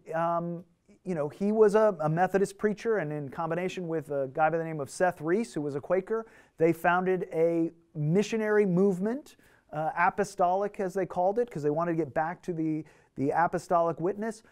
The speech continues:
of folks who would gather to, to missionize the world with holiness theology. One of the preachers who was, uh, part of this developing series of holiness communities was Benjamin Hardin Irwin. He was a,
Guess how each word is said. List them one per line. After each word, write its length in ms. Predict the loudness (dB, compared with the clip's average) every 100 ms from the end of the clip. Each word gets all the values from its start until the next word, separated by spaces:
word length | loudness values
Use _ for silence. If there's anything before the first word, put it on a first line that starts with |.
| _ -6
of 200 | -2 -2
folks 340 | 2 4 4
who 80 | 2
would 180 | -2 0
gather 440 | 2 2 2 0
to, 500 | -2 -4 -2 -2 -6 -10
to 300 | -8 -6 -4
missionize 540 | -2 0 0 0 -2 0
the 80 | -2
world 500 | -2 0 0 -2 -12 _ -12
with 220 | -8 -8
holiness 440 | -6 -8 -8 -12
theology. 640 | -8 -8 -8 -14 -18 -18 -20 _ _ _ _ _ -12
One 340 | -4 -2 2
of 60 | 2
the 80 |
preachers 480 | 2 -2 -2 -4 -4
who 160 | -6 -2
was, 340 | -2 -4 -6
uh, 220 | -8 -6 -8
part 400 | -10 -2 -2 -2
of 200 | -6 -6
this 380 | -6 -8 -10 -20 -12
developing 760 | -6 -2 -2 -4 -8 -8 -10 -14 _ _ _ _ _ _ _ _
series 520 | -14 -6 -4 -2 -4
of 80 | -10
holiness 420 | -8 -8 -8 -10
communities 720 | -12 -10 -8 -10 -10 -14 -14
was 300 | -8 -8 -8
Benjamin 400 | -8 -8 -8 -10
Hardin 380 | -8 -6 -6 -10 -14
Irwin. 340 | -14 -14 -14
He 120 | -10
was 180 | -8 -4
a, 140 | -4